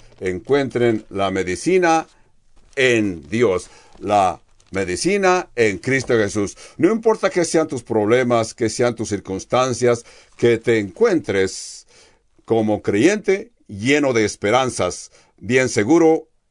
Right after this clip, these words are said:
y asegurado en Cristo Jesús. Bueno, oí de un hombre que se llamó Antonio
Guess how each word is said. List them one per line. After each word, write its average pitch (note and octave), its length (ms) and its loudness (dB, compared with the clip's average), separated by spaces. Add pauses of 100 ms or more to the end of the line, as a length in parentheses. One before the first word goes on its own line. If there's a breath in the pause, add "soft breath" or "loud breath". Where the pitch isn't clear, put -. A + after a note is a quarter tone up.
(120)
y A#2+ 120 2
asegurado A#2 680 2
en G2+ 200 -2
Cristo G#2+ 460 -2
Jesús. F2+ 680 -6 (260 soft breath)
Bueno, G2 600 -2 (800 soft breath)
oí A#2 560 2 (280)
de A2 200 0
un B2 160 2
hombre A#2+ 300 2
que G#2 120 -4
se F#2+ 140 -2
llamó B2 600 0 (800 soft breath)
Antonio E3 2000 0